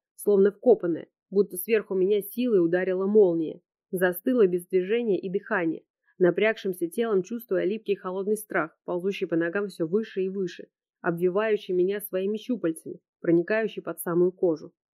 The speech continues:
Тихо. Непривычно, неестественно тихо в моей родной деревне, где каждый житель просыпался еще до первых лучей солнца и принимался за работу. Не было слышно голосов и мерного стука топоров,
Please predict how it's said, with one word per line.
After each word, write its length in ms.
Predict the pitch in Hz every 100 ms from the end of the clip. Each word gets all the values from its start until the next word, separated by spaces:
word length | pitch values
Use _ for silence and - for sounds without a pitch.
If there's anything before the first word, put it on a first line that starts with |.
| _ _ _ _
Тихо. 420 | - 190 180 - - _ _ _ _ _ -
Непривычно, 680 | 190 185 196 202 226 - 170
неестественно 760 | 180 190 185 240 226 - 185 180
тихо 300 | 240 233 175
в 40 |
моей 320 | 170 185 226
родной 300 | 185 175 208
деревне, 480 | 185 202 220 170 156 _ _ -
где 180 | 170 180
каждый 360 | 214 208 185
житель 300 | 180 233 190
просыпался 600 | 180 185 196 180 214 208
еще 220 | 185 - 190
до 160 | 220
первых 380 | 220 220 202 190
лучей 300 | 208 208 220
солнца 360 | - 247 214 185
и 40 |
принимался 540 | 175 175 185 196 202
за 100 | 180
работу. 500 | 180 202 208 170 - _ _ _ _
Не 220 | 202 202
было 200 | 220 196
слышно 340 | 185 240 233 202
голосов 480 | 180 175 185 226 226
и 100 | 202
мерного 400 | 185 214 196 170
стука 300 | - 233 190
топоров, 420 | 175 202 208 151